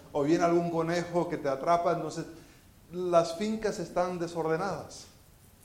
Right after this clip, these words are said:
y todo se ve como decaído. Y él, y Peque le pregunta, "¿Cómo puedes vivir así, sin esperanza? ¿Cómo puedes vivir animado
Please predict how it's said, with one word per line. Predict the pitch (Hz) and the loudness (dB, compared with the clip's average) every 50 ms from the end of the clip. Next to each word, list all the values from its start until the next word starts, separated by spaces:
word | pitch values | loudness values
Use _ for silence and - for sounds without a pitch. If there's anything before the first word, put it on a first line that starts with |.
| - - - - - - - - | -20 -20 -20 -20 -20 -20 -20 -18
y | - 180 | -16 -16
todo | 175 - 190 196 208 220 214 - | -8 2 4 6 6 6 4 2
se | - 190 175 | 0 0 0
ve | 175 190 202 196 196 | 2 2 2 2 2
como | - 180 175 170 165 156 | 2 0 2 2 2 0
decaído. | 165 160 - 165 147 160 196 226 226 202 147 131 113 101 92 - - - - - - - - - - - - - - - - - - - - - - - | 0 -2 -2 -2 0 0 0 0 0 -2 -2 -2 -4 -4 -4 -8 -14 -18 -20 -20 -20 -20 -20 -20 -20 -20 -20 -20 -20 -20 -20 -20 -20 -20 -20 -20 -10 -2
Y | 190 208 | 4 8
él, | 214 220 220 220 220 190 | 10 10 10 10 6 2
y | 185 185 | -4 -4
Peque | 185 202 233 226 233 | -4 -4 0 4 4
le | 220 196 - | 4 4 4
pregunta, | - 165 170 196 226 214 - - 180 165 - - - - - - - - | 4 4 4 6 4 4 2 2 2 0 0 -4 -10 -12 -16 -18 -8 0
"¿Cómo | - 247 269 294 285 285 - - | 2 2 2 2 -2 -4 -4 0
puedes | 202 226 233 226 226 226 - 165 | 6 8 8 8 8 6 4 0
vivir | 170 165 160 160 147 160 202 202 180 151 143 143 160 185 190 185 - - - - - - - - - - - - - - - - | -2 0 0 -2 -2 -4 -4 -2 0 0 0 0 -2 -2 -4 -6 -10 -16 -18 -20 -20 -20 -20 -20 -20 -20 -20 -20 -20 -20 -10 -8
así, | 151 156 - - - - 202 220 226 175 117 107 104 104 110 - - - - - - - - - - - - - - - - | -6 -6 -6 -6 -8 -8 -8 -8 -8 -8 -8 -10 -10 -14 -16 -18 -20 -20 -20 -20 -20 -20 -20 -20 -20 -20 -20 -20 -20 -20 -20
sin | - - 175 185 | -14 -12 -10 -8
esperanza? | 180 175 - - 143 139 160 190 202 185 160 131 - - 120 107 104 90 87 - - - - - - - - - - - - - - - - - - - - - - - - - 214 | -8 -10 -6 -6 -4 0 0 2 2 2 0 -2 -4 -8 -10 -10 -12 -12 -16 -20 -20 -20 -20 -20 -20 -20 -20 -20 -20 -20 -20 -20 -20 -20 -20 -20 -20 -20 -20 -20 -20 -20 -20 -16 -6
¿Cómo | - 240 262 269 247 | -2 -2 0 0 0
puedes | - 240 247 240 214 202 | 4 6 6 6 6 2
vivir | 208 185 208 220 233 214 - | -2 -2 -2 -4 -6 -6 -8
animado | - 190 185 180 170 160 160 170 180 214 220 202 175 147 143 147 156 156 156 156 | -8 -6 -6 -4 -4 -4 -2 -2 0 0 2 0 0 0 0 -2 -2 -2 -4 -8